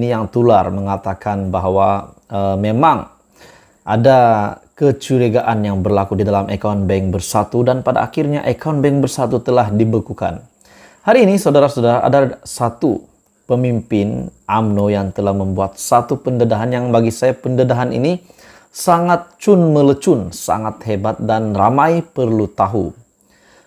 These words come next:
Menurut Isham Jalil, Fadli dan bekas menteri-menteri pas memang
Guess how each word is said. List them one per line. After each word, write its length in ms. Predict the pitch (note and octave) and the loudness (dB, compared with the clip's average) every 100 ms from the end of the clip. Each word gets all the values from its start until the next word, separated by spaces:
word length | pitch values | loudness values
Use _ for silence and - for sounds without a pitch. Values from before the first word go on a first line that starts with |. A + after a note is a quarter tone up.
| _ | _
Menurut 400 | F#3 A#3 B3+ C4 | 4 6 4 2
Isham 320 | - - C3+ B2 | -4 -4 -2 0
Jalil, 480 | A2+ F#2+ F#2 C3+ F#3 _ _ _ _ _ _ _ | 2 2 0 -4 -10 _ _ _ _ _ _ _
Fadli 560 | F3+ F3+ D#3+ G3+ G#3+ - | 2 4 2 0 -2 -6
dan 400 | A#2+ C3 G2 F#2+ | -2 -2 -2 -4
bekas 560 | G2+ C#3 A#2 - - - _ _ _ _ | -4 -4 -4 -6 -18 -20 _ _ _ _
menteri-menteri 720 | - A2 F#2 D3+ D3 A#2+ A#2+ - | -6 -6 0 2 2 2 0 2
pas 480 | G2 A#2 - - - | 0 0 -6 -16 -8
memang 640 | B2 C3 C3 A#2+ C3 C3+ | -4 -2 0 -2 -4 -10